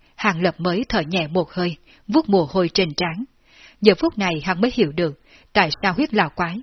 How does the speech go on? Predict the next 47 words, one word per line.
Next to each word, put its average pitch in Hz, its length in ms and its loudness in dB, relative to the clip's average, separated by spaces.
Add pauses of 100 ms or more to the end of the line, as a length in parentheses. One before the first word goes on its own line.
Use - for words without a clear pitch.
(100)
lại 190 220 2
coi 233 180 0
trọng 156 300 -2
khôi 202 200 0
lỗi 185 180 0
này 170 200 -4
như 170 180 -4
vậy. 165 160 -4 (760)
Chỉ 190 140 6
luận 180 220 2
về 170 260 -2
thực 170 200 -2
lực 185 200 0
của 185 100 2
tự 185 260 2
huyết 294 140 0
khôi 196 240 0
lỗi, 165 280 -4 (300)
thì - 140 6
sợ 175 260 0
rằng 175 280 -2
còn 175 200 2
mạnh 170 140 -2
hơn 185 300 -2
cả 190 80 2
huyết 247 240 0
lão 175 220 2
quái, 170 180 -2 (560)
nếu 196 200 6
không, 185 260 -2 (220)
sẽ - 240 4
không 269 120 2
thể 196 140 2
tạo 165 280 0
ra 185 120 -2
áp 214 220 -2
lực 180 240 0
lớn 175 260 -2
như 220 140 0
vậy. 165 220 -2 (640)
Mới 190 200 4
vừa 220 180 4
rồi 170 260 0
hắn 180 200 -2
thiếu 196 180 4
chút 294 180 -2
nữa, 165 240 -2